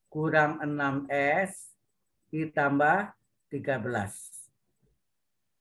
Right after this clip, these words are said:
Nah, kita salin dulu yang ini seperti mencari harga ekstrim ya. Yang sistem cepat yaitu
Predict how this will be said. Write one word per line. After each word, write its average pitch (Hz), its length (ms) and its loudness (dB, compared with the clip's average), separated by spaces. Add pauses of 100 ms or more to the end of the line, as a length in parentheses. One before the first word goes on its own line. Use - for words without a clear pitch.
(100)
Nah, 127 220 -2
kita 139 160 2
salin 165 320 8
dulu 202 320 12
yang 190 320 10 (400)
ini 190 160 0
seperti 180 340 4
mencari 160 460 6
harga 147 240 2
ekstrim 131 420 -4
ya. 110 40 -10 (880)
Yang 123 420 -4
sistem 117 240 -4
cepat 117 320 2
yaitu 139 180 0